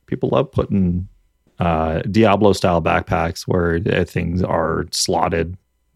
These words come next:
And this takes up six slots. This takes up three. How am I gonna fit this all in here? But they have to touch for it to do this effect. And now I have gems that I have to put in here.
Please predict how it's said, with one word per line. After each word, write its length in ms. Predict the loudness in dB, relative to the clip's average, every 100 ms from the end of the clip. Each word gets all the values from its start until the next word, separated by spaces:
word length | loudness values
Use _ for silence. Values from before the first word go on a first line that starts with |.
| -4
And 140 | -2
this 120 | -2 -2
takes 220 | -2 -2
up 180 | -6 -4
six 240 | -4 -2
slots. 340 | 0 0 -2
This 160 | -6 -4
takes 220 | -4 -4
up 100 | -8
three. 260 | -6 -2 0
How 60 | 0
am 100 | -2
I 40 |
gonna 120 | -4
fit 180 | -4 -8
this 160 | -6 -4
all 120 | 0
in 120 | 2
here? 380 | 2 2 0 -2 _ -20 -20 -20 _ _
But 100 | 0
they 100 | 2
have 180 | 2 -2
to 100 | -6
touch 320 | 0 0 0
for 160 | -2 -2
it 120 | -2
to 100 | -6
do 180 | -4 -2
this 180 | -2 -4
effect. 1040 | 2 6 8 6 4 -4 -8 -10 -16 -20 -20 _ _ _ -12 0
And 120 | 2
now 240 | 4 4 4
I 60 |
have 200 | 2 0
gems 440 | 4 4 6 4 4
that 120 | 4
I 80 | 6
have 120 | 4
to 80 | 2
put 240 | 2 4
in 120 | 4 4
here. 600 | 2 4 4 2 2